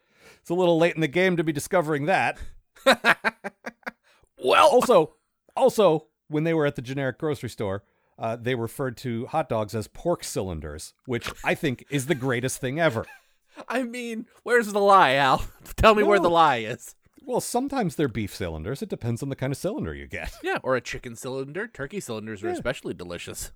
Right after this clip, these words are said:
Speaker 1: Yeah. I don't know. I just, I like the, the turn of phrase pork cylinder. <laughs>
Speaker 2: Yep. Fry you up
Speaker 1: Delicious.
Speaker 2: some pork cylinders. Have a great old time.
Speaker 1: Mm-hmm. Throw 'em on the grill.
Speaker 2: Mm-hmm.
Speaker 1: <laughs>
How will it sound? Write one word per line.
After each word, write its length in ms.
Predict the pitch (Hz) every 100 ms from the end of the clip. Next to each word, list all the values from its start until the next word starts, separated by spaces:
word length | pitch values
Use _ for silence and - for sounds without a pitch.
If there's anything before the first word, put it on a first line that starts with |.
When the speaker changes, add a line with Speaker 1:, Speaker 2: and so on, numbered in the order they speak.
| _ _ _ _ _
Speaker 1:
Yeah. 260 | 220 339 381 - _ _ _ _ _ _ _ _ - -
I 120 | 165
don't 120 | 190
know. 120 | 131
I 100 | 131
just, 220 | 170 196 -
I 100 | 131
like 360 | 127 143 -
the, 220 | 139 123 101 -
the 80 |
turn 200 | 127 123 120
of 60 |
phrase 240 | - 127 120
pork 280 | - 143 -
cylinder. 460 | 104 80 78 82 -
<laughs> 360 | - _ 185
Speaker 2:
Yep. 320 | 131 156 - _ _ _ _ _ _ _ _ _ _ _ _
Fry 240 | - 220
you 200 | 214 190
up 100 | 180
Speaker 1:
Delicious. 180 | - 139
Speaker 2:
some 80 | 147
pork 160 | 147 -
cylinders. 520 | 120 101 90 82 -
Have 140 | 123
a 40 | 101
great 220 | 131 131
old 200 | 123 110
time. 380 | 117 98 82 107 _ _ _ _ 117
Speaker 1:
Mm-hmm. 320 | 113 135 156 - _
Throw 140 | 113 107
'em 60 |
on 100 | 110
the 60 | 92
grill. 320 | 92 120 120 _ _ _ _ _ _
Speaker 2:
Mm-hmm. 260 | 139 143
Speaker 1:
<laughs> 40 | 220